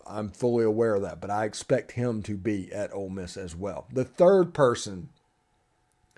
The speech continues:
that I expect, and I'm excited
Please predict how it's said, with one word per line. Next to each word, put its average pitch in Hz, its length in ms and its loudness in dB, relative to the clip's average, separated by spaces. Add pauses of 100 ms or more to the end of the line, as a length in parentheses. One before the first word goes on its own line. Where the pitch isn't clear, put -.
(480)
that 135 160 6
I 123 160 6
expect, 113 540 -2
and 110 100 -2
I'm 101 140 -4
excited 123 760 0